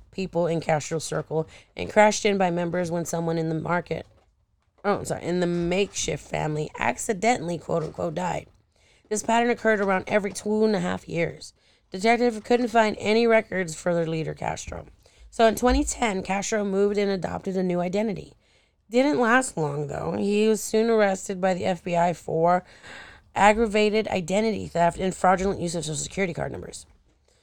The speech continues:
So Lou Castro was really actually Daniel Perez, a man from Texas with many police reports, including a case involving sex crimes against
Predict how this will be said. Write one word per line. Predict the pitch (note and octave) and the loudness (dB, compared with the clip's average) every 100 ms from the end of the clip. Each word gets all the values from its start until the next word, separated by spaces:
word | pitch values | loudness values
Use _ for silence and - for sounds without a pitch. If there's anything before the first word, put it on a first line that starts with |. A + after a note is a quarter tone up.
| _ | _
So | - A#3 | 0 2
Lou | A3+ B3 | 4 2
Castro | B3 G#3+ G#3+ - A3 | 2 2 2 2 2
was | G#3 A3+ G#3+ | 4 2 2
really | F#3+ G3 - | -2 0 0
actually | F#3+ - A#3 | -2 0 -2
Daniel | F3 - E3+ F3+ | 0 0 0 0
Perez, | E3+ G#3 G3+ D3+ D3 D3+ | 4 6 6 4 -2 -4
a | F3+ | 0
man | F#3+ F#3+ G#3+ A3 | 2 4 2 0
from | A3+ A3 | -2 -2
Texas | G#3 G3+ F#3+ F3+ F3+ - - - - | 0 0 0 -4 -4 -6 -14 -16 2
with | A3+ G3+ | 2 4
many | G3+ B3 B3+ | 4 4 2
police | - G3 F3+ D3 | -2 -2 0 -2
reports, | D#3 F3+ D#3 D3+ | -4 -2 -2 -4
including | D#3+ F#3+ F#3 F3 | -4 0 2 0
a | E3+ | -4
case | F3+ F3 | -6 -4
involving | F3 D#3+ D#3+ D#3+ | -2 0 0 -4
sex | - F#3 - | -4 -4 -2
crimes | F#3+ G#3 F#3 | 0 0 0
against | E3+ D#3+ - | -4 -4 -8